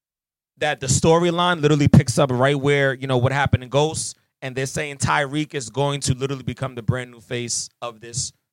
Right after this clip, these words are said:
production moving forward. I feel like he will become a household name in terms of an actor to carry the show. And as he grows, you know, his brand will grow. So big shout out to, uh, Michael Raynor Junior.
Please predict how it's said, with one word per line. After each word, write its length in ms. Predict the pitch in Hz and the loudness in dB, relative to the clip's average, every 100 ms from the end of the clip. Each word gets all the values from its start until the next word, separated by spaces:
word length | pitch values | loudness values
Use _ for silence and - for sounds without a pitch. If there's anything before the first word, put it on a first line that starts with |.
| - | 4
production 460 | 135 131 123 131 | 6 4 -4 -6
moving 220 | 117 113 113 | -12 -14 -2
forward. 320 | 135 139 131 | 4 4 4
I 80 | 117 | 2
feel 240 | 139 131 | 0 0
like 240 | 127 120 | 0 -2
he 200 | 117 143 | -2 -2
will 520 | 139 120 139 143 135 - _ _ - | -4 -2 0 2 -2 -6 _ _ -14
become 280 | 123 139 120 | -8 -8 -8
a 80 | |
household 480 | 117 135 135 143 131 | -6 -6 -4 -6 -6
name 220 | 127 135 | -8 -10
in 80 | 123 | -8
terms 240 | 143 123 117 | -6 -6 -6
of 100 | 104 | -8
an 60 | - | -4
actor 340 | 131 135 135 | -2 -2 -2
to 80 | 120 | 0
carry 320 | 113 131 120 | 0 0 -4
the 100 | 110 | -8
show. 440 | 104 160 151 135 139 _ _ _ - | -2 2 4 4 0 _ _ _ -8
And 200 | 151 156 | -6 -2
as 260 | 147 165 151 | -2 2 2
he 140 | 233 | 2
grows, 640 | 165 160 143 135 135 - - | 2 4 4 2 -4 -8 -10
you 100 | 147 | -4
know, 140 | 135 | 0
his 160 | 156 123 | 0 2
brand 360 | 131 160 156 | 2 4 4
will 120 | 143 | 2
grow. 260 | 120 127 127 | 4 4 4
So 220 | 120 123 | 2 0
big 140 | 113 143 | 0 0
shout 180 | 143 | 2
out 140 | 135 127 | 2 2
to, 280 | 143 127 127 _ _ _ - | 0 0 -2 _ _ _ 0
uh, 320 | 127 120 117 | 2 2 0
Michael 340 | 120 131 135 | -2 -4 -2
Raynor 260 | 127 127 123 | -2 -2 -4
Junior. 440 | 107 135 143 151 | -4 -4 -4 -8